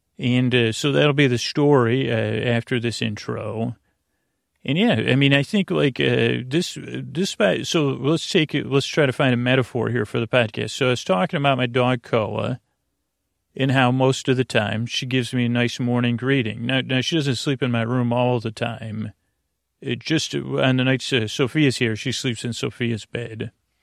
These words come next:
And Koa doesn't sleep in my bed. She sleeps next to it, which is a luxury, 'cause I used to have a bed in my living room, was my bedroom. And so that was, like, a tough situation, 'cause I just had a curtain up, uh,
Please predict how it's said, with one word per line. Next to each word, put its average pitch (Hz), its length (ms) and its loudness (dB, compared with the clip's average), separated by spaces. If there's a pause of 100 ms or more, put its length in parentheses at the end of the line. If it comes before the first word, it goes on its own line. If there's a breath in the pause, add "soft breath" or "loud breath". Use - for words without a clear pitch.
(960)
And 120 400 0
Koa 156 240 4
doesn't 135 240 2
sleep 123 240 0
in 123 100 2
my 110 160 2
bed. 110 240 -2
She 127 160 -4
sleeps 117 340 -2
next 117 320 -2
to - 140 -8
it, 117 100 -6
which 127 220 -2
is 123 120 -2
a 127 80 2
luxury, 135 440 2
'cause 123 160 -4
I 131 60 4
used 131 300 0
to 131 180 0
have 120 160 0
a 120 60 -6
bed 117 240 2
in 117 140 -2
my 113 180 -4
living 131 420 4
room, 113 560 -6 (720)
was 123 260 -2
my 113 140 2
bedroom. 113 680 2
And 120 220 -2
so 135 200 0
that 123 200 4
was, 117 160 -4
like, 120 180 0
a 117 40 -14
tough 131 260 2
situation, 123 720 -2
'cause 110 300 -6
I 117 180 -4
just 113 160 -4
had 117 140 2
a 110 40 -2
curtain 139 460 2
up, 113 260 0
uh, 113 340 -2